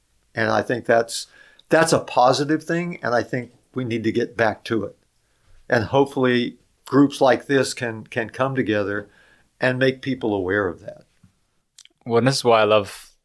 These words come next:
Speaker 2: the podcast element. Obviously, you know, you guys have your own as well, is as a listener, you have to just shut up and listen. You can't interact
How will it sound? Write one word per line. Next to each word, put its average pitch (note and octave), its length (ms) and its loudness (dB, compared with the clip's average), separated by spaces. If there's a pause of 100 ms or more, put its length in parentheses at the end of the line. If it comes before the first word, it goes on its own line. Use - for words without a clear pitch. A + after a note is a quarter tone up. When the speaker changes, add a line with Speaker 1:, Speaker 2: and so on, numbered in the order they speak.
(100)
Speaker 2:
the - 80 -16
podcast A2 540 2
element. A2 320 2
Obviously, G#2 520 -4
you G2 100 -8
know, G#2 60 -4
you A2 160 -4
guys A2 200 2
have A2 180 0
your G#2+ 140 -2
own A2 140 0
as G#2 120 -8
well, G#2 440 4 (800)
is B2 460 0 (580)
as G#2+ 200 0
a A#2 80 4
listener, A#2 360 0
you G#2+ 160 -2
have G#2+ 200 0
to A#2 60 -8
just G#2 200 -8
shut A2 200 -2
up G#2 120 -2
and G#2 140 -4
listen. G#2 340 -6 (420)
You A2+ 120 -8
can't A2+ 300 0
interact A2 720 0